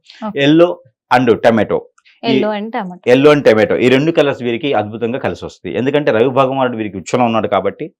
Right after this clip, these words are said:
Speaker 2: yellow.
Speaker 1: అవును.
Speaker 2: ఆ, టమాటో. వీరికి గురు బలం ఉంది కాబట్టి yellow. ఈ
Speaker 1: Yellow.
Speaker 2: రెండు కూడా వీరికి అద్భుతం కలిసి వస్తుంది. కాబట్టి ఈ రెండు కలర్స్ తీసుకుంటూ, ఇక రోజులు వచ్చేసి గురువారం, ఆదివారం. ఈ
Speaker 1: ఓకే.
Speaker 2: రెండు రోజులు కూడా వీరికి రవికి,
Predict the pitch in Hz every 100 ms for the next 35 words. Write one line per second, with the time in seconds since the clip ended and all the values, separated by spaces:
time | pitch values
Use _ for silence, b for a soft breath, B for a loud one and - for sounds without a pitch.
0 | - 95 104 92 - - 92 82 107 104
1 | 90 - B B 143 170 151 104 175 196
2 | 170 151 131 117 110 151 - 110 78 -
3 | _ - 220 131 131 165 170 135 131 123
4 | 123 104 113 135 98 - 85 _ - -
5 | - 123 147 151 113 143 _ - 151 156
6 | 131 160 165 156 - 113 98 113 110 220
7 | 143 127 110 156 185 170 143 156 120 131
8 | 180 170 185 - - 113 107 92 78 -
9 | _ _ B B - 156 135 151 196 175
10 | 165 156 147 123 139 101 95 110 135 214
11 | 277